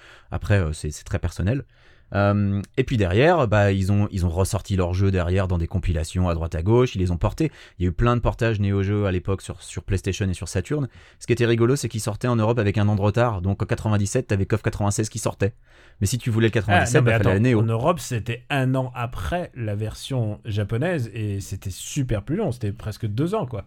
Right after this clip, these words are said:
Speaker 1: Bah, et bah, d'autant plus, voilà, que c'était des portages,
Speaker 2: Hmm.
Speaker 1: euh, c'était pas la version d'origine,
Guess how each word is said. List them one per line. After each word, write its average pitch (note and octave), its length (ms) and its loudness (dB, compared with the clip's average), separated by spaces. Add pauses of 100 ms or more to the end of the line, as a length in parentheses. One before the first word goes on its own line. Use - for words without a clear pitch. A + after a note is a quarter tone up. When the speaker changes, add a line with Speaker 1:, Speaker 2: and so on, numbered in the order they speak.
Speaker 1:
Bah, G#2 200 4 (800)
et A2+ 60 4
bah, G2 220 4
d'autant G2+ 240 0
plus, D3 180 -4
voilà, C3+ 220 2
que G#2 100 -4
c'était G2+ 220 -4
des F#2+ 100 0
portages, B2+ 480 0
Speaker 2:
Hmm. - 40 0
Speaker 1:
euh, F2+ 280 0
c'était F2 240 -8
pas F2 280 -2
la A2 100 4
version F#2+ 240 -4
d'origine, G#2+ 400 -2